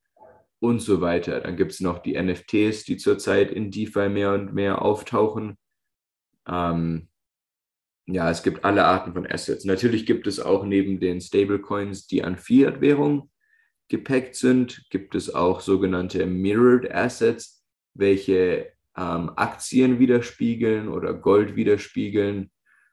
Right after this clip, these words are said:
wobei diese Arten von Tokens noch recht früh in der Entwicklung stehen und, ähm, oft es etwas undurchsichtig ist, wer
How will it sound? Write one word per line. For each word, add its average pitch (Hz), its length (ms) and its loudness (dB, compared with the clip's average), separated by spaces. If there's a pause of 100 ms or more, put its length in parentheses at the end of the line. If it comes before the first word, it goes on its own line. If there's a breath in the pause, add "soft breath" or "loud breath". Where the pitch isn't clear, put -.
(220)
wobei 95 880 4
diese 101 400 -2
Arten 98 340 -2
von 95 180 -4
Tokens 95 500 0
noch 92 200 -6
recht - 280 -4
früh 113 440 2
in 123 140 2
der 117 100 4
Entwicklung 117 480 -2
stehen 117 540 -2 (580)
und, 95 580 2
ähm, 90 380 -4
oft - 480 -2
es 95 140 -2
etwas 95 240 0
undurchsichtig 92 960 -4
ist, 92 380 0
wer 87 420 0